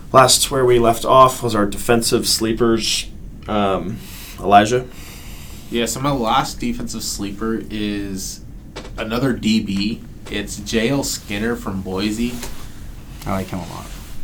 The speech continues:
Speaker 2: He's, he plays safety. He's six four, two oh nine. He is, he's kind of better than the build you want for a safety. Like, if you're, if you're looking for a safety, usually those guys are, like,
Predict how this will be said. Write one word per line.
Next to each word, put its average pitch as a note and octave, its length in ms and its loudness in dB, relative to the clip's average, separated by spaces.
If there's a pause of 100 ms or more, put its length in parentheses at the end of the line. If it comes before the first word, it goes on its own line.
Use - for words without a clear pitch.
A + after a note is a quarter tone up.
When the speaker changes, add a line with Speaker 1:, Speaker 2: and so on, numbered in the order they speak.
(240)
Speaker 2:
He's, A2+ 180 -6
he A#2+ 80 0
plays C#3+ 340 4
safety. A#2 680 2 (140)
He's A#3 220 0 (100)
six - 360 4
four, B2+ 420 0
two B2 340 -4
oh A2+ 100 2
nine. F#2+ 360 -2 (100)
He C3 320 -2
is, A#2+ 520 0 (1600)
he's D#3 220 2
kind D#3+ 220 2
of - 360 0
better B2 260 4
than G#2 160 0
the G#2 80 0
build A2 320 2
you G#2 120 0
want F#2+ 340 -4
for G2 160 -6
a F#2 60 -6
safety. - 460 -8 (300)
Like, A#2+ 180 0
if A#2+ 140 0
you're, F3 140 6
if D#3+ 340 2
you're F#3+ 80 2
looking F#3 180 4
for D3 80 0
a A#2 60 2
safety, B2+ 320 0
usually C#3+ 300 2
those B2+ 180 2
guys G#2 300 2
are, G2+ 60 -2
like, F#2+ 200 -2